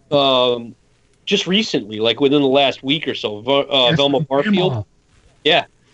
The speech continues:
Speaker 1: he did the first part. He's gonna be dropping the next part soon. So I
Speaker 2: Oh,
Speaker 1: can't
Speaker 2: this
Speaker 1: wait to
Speaker 2: picture they
Speaker 1: see
Speaker 2: have
Speaker 1: this.
Speaker 2: of Aang makes him look horrifying.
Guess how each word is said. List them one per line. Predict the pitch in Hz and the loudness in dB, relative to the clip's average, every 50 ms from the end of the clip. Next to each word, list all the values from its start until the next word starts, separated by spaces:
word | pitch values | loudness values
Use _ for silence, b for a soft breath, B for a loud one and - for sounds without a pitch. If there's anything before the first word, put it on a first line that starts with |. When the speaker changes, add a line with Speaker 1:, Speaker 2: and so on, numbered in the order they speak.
| _ - | _ -12
Speaker 1:
he | 180 165 | -10 -4
did | 139 208 233 | 0 0 2
the | 214 | 2
first | 202 - 233 214 196 202 - | 2 2 4 2 2 2 0
part. | - 220 208 165 135 | 2 2 4 4 2
He's | 127 127 | 0 -4
gonna | 160 165 | -4 -6
be | 156 156 | -4 -6
dropping | 143 143 160 160 156 - 156 135 | -2 0 2 2 2 2 -2 -2
the | 135 | -2
next | 139 151 147 - - | -2 -2 -4 -6 -6
part | - 123 110 - - | -6 -6 -6 -6 -6
soon. | - 147 131 113 101 - B B B B B B B B _ _ _ _ _ _ - | -4 -4 -4 -4 -6 -10 B B B B B B B B _ _ _ _ _ _ -6
So | - 110 107 107 101 - - | -4 -4 -4 -6 -8 -8 -6
I | - | -4
Speaker 2:
Oh, | 240 | 0
Speaker 1:
can't | 233 233 | 2 2
Speaker 2:
this | 208 175 151 | 2 2 2
Speaker 1:
wait | 151 160 | 2 0
to | 226 247 | -2 -4
Speaker 2:
picture | - - 262 226 | -6 -4 -2 0
they | 214 214 | 0 2
Speaker 1:
see | 170 | 2
Speaker 2:
have | 175 190 190 | 2 2 2
Speaker 1:
this. | 175 160 | 2 2
Speaker 2:
of | 151 147 - | 2 0 0
Aang | 156 160 180 220 220 202 175 | -2 0 2 4 4 4 4
makes | 156 156 151 151 - - | 4 4 4 2 0 0
him | - 170 165 160 | 0 2 2 2
look | 156 151 - | 2 0 -2
horrifying. | - 180 190 214 240 262 262 - - - 127 110 101 92 85 80 82 | -2 -2 0 2 2 2 0 0 0 0 0 2 2 0 0 -2 -4